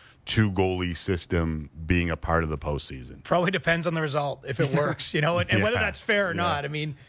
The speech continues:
Speaker 2: you know, so much of how this will be viewed is, is what happens in the game. And, and, you know, if, if history judges it to be the correct decision. What's interesting, you point out there, you know, the North Division playoffs, remember, there were back-to-backs, and the
Speaker 1: Yeah.
Speaker 2: Leafs went with Jack Campbell twice.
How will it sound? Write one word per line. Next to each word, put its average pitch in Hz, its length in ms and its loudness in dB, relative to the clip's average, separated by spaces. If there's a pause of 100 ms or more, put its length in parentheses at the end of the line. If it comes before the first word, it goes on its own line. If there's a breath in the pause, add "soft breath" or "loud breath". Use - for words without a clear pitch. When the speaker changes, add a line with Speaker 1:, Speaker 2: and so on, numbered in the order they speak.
(220 loud breath)
Speaker 2:
you 147 100 -4
know, 156 160 0
so 175 300 2
much 175 240 0
of 156 80 -2
how 156 180 2
this 151 220 -2
will 156 80 -2
be 143 120 -2
viewed 139 360 -2
is, 131 220 -2
is 127 200 -8
what 123 220 -6
happens 131 340 0
in 123 60 -6
the 135 80 -4
game. 143 300 -2
And, 117 120 -6
and, 120 360 -4 (340 loud breath)
you - 60 -4
know, 123 140 2
if, 131 440 -4
if 127 260 -6
history 143 380 0
judges 139 320 0
it 135 120 -6
to - 60 -10
be 143 80 -2
the 127 100 -2
correct 143 220 0
decision. 175 360 0
What's 185 180 0
interesting, 226 300 0
you 147 120 -2
point 151 240 -2
out 196 160 -2
there, 127 280 0 (360 loud breath)
you 165 100 2
know, 147 160 2
the 147 160 -2
North 185 240 2
Division 165 340 -2
playoffs, 160 400 0
remember, 165 320 0
there 139 120 0
were 160 180 0
back-to-backs, 139 720 -2
and 120 200 -2
the 101 100 2
Speaker 1:
Yeah. 120 120 6
Speaker 2:
Leafs 165 200 -2
went 170 140 0
with 160 100 0
Jack 160 220 2
Campbell 170 300 0
twice. 123 420 -2